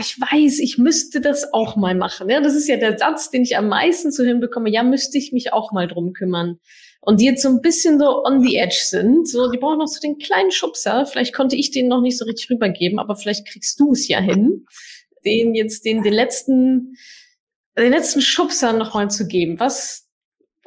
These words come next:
was hättest du vielleicht hören müssen, um das irgendwie eher zu machen oder was auch immer? Wa-, was kannst du Frauen aus deiner Perspektive mitgeben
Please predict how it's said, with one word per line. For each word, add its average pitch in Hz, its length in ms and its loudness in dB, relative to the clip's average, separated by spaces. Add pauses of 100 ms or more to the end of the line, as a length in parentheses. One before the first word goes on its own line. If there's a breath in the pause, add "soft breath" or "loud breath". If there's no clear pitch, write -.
(300)
was 240 320 -2
hättest 240 300 -2
du 262 100 2
vielleicht 214 380 -2
hören 208 200 0
müssen, 202 260 -2
um 185 140 -2
das 180 160 -2
irgendwie 185 220 -4
eher 208 180 0
zu 208 140 -6
machen 185 300 -2
oder 180 160 -6
was 185 160 -8
auch - 100 -18
immer? 208 200 -4
Wa-, - 160 -6
was 233 180 -4
kannst 233 300 -6
du 220 80 -2
Frauen 208 320 0
aus 180 120 -4
deiner 202 200 -2
Perspektive 185 560 -12
mitgeben - 600 -10